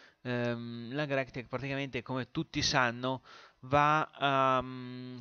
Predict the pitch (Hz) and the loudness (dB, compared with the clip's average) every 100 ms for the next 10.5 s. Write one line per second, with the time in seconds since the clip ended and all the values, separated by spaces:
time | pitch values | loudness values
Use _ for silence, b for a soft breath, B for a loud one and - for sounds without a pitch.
0 | 117 170 135 147 131 131 123 113 90 _ | -6 -6 -4 -6 -2 0 0 -2 -6 _
1 | - - _ 151 156 160 - 139 147 147 | -20 -20 _ -2 0 2 0 0 -2 -4
2 | 123 165 156 175 160 165 165 160 - 147 | -2 -2 0 2 4 4 4 2 0 -2
3 | 151 151 147 143 - - - 156 165 147 | 0 0 2 2 0 -8 0 2 4 2
4 | - - 165 - 143 147 143 135 135 131 | -2 -2 -6 0 0 0 -2 -2 -2 0
5 | 143 143 B B B B - 143 143 - | 0 0 B B B B -8 -4 -4 -2
6 | 160 160 147 135 131 127 131 123 113 110 | -4 -2 0 0 -2 -4 -2 2 0 -2
7 | 120 - B B B 208 226 208 233 240 | -8 -10 B B B -2 0 0 0 0
8 | 247 220 175 - 185 185 180 175 - _ | -2 -2 -2 -2 -2 -2 -2 -2 -6 _
9 | _ - 175 180 160 139 127 123 110 123 | _ -6 -2 0 0 0 -4 -6 -6 -4
10 | 123 117 135 131 123 | -2 -4 -4 -4 -6